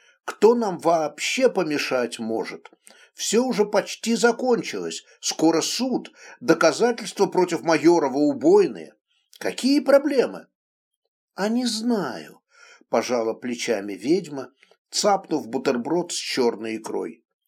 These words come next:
"Я только чую, кто-то по мою душу идёт. Только хрен ему, болвану старому, а не мою душу. А она,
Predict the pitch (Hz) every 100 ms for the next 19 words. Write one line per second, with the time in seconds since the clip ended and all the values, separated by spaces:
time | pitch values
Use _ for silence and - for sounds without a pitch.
0 | _ _ _ - 113 - 113 - 117 -
1 | - 120 117 - - _ _ _ - _
2 | - - - 247 269 262 - - - _
3 | - 170 175 185 214 214 147 185 175 -
4 | 120 110 87 98 82 82 - _ _ _
5 | _ _ 120 117 - - - 104 107 165
6 | 180 165 165 151 113 - - 107 147 139
7 | 110 147 135 123 - 135 131 117 98 90
8 | - - 127 139 139 127 127 131 131 127
9 | 110 90 - _ _ _ - 107 113 160
10 | 240 240